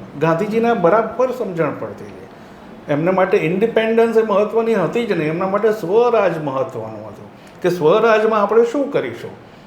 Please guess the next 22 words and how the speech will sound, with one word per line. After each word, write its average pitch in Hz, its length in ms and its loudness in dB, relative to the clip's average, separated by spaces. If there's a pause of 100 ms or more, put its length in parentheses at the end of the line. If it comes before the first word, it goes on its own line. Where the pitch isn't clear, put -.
(300)
કારણ 175 320 2
કે 233 160 2 (240)
મેં 202 220 -2
કહ્યું 202 260 2
એમ 196 140 -2
એવું 175 240 0
જો 185 160 2
ન 208 260 2
કરો 135 440 -2 (260)
તો 190 80 0
તમે 190 220 0
પહેલાં 202 400 4
અમને 226 140 0
હાંકી 208 360 -2
કાઢો, 135 420 -2 (240)
પછી 135 260 -4
એક 226 200 4
એવો 208 200 2
શૂન્યાવકાશ 220 640 0 (120)
થઈ 151 140 -4
જાય 135 240 -2
છે 123 160 -8